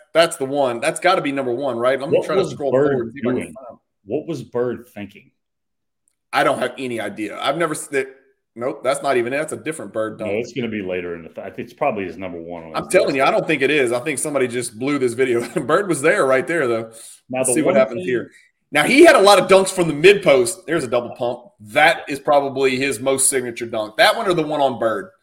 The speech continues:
Speaker 1: Um,
Speaker 2: Yeah, I, I think, I mean, it, where he brings it down, like, he does this to Larry Nance and
Speaker 1: Is that
Speaker 2: another
Speaker 1: Bob
Speaker 2: one.
Speaker 1: Lanier? I think that might
Speaker 2: That
Speaker 1: be
Speaker 2: was
Speaker 1: Bob
Speaker 2: Bob Lanier.
Speaker 1: Lanier.
Speaker 2: Yeah.
Speaker 1: That's it. Bird was not number one. That was number one.
Speaker 2: Okay.
Speaker 1: Um,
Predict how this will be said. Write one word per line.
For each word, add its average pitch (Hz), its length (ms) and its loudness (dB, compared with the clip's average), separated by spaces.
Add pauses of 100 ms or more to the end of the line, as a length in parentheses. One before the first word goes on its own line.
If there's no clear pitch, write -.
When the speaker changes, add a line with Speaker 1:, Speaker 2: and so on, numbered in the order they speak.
(500)
Speaker 1:
Um, 117 500 4 (840)
Speaker 2:
Yeah, 110 600 -6 (160)
I, 117 60 -12 (120)
I 123 40 -14
think, 156 480 -14 (600)
I - 40 -18
mean, 123 260 -12
it, 139 140 -20
where 120 160 -6
he 131 160 -8
brings 117 340 -8
it 110 140 -14
down, 101 240 -10
like, 101 100 -10
he 143 140 -14
does 131 300 -4
this 120 140 -10
to - 120 -12
Larry 92 260 -10
Nance 101 500 -8
and 98 100 -12
Speaker 1:
Is 95 80 -12
that - 100 4
Speaker 2:
another - 40 -4
Speaker 1:
Bob 190 180 6
Speaker 2:
one. 156 100 2
Speaker 1:
Lanier? 175 260 -2 (280)
I - 40 -20
think 202 200 -10
that 131 140 -2
might 147 120 -4
Speaker 2:
That 104 60 -2
Speaker 1:
be 101 60 -2
Speaker 2:
was 95 80 -6
Speaker 1:
Bob 131 200 2
Speaker 2:
Bob - 40 -6
Lanier. 127 220 -6
Speaker 1:
Lanier. 107 200 -10 (160)
Speaker 2:
Yeah. 87 140 -12 (100)
Speaker 1:
That's 214 180 2
it. 233 200 4
Bird 220 200 6
was 175 120 4
not 190 180 2
number 156 180 0
one. 156 200 2
That 160 120 4
was 160 100 0
number 135 200 -2
one. 117 340 -4 (460)
Speaker 2:
Okay. - 120 -4
Speaker 1:
Um, 123 520 2